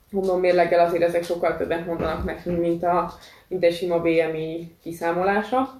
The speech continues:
Ö, viszont visszatérve a táplálkozásra, tehát ami itt egy nagyon fontos pont lesz, ahogy, ö,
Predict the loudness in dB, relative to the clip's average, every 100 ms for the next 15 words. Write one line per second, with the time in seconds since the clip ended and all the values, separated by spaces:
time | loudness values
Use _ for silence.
0 | -20 _ _ _ _ _ _ _ -2 4
1 | 6 6 2 2 2 2 4 4 4 0
2 | 0 0 2 2 0 0 0 -2 0 0
3 | 2 2 2 0 0 2 0 0 -4 -4
4 | -6 -8 -4 -2 0 2 2 0 -6 -2
5 | 2 2 2 4 4 4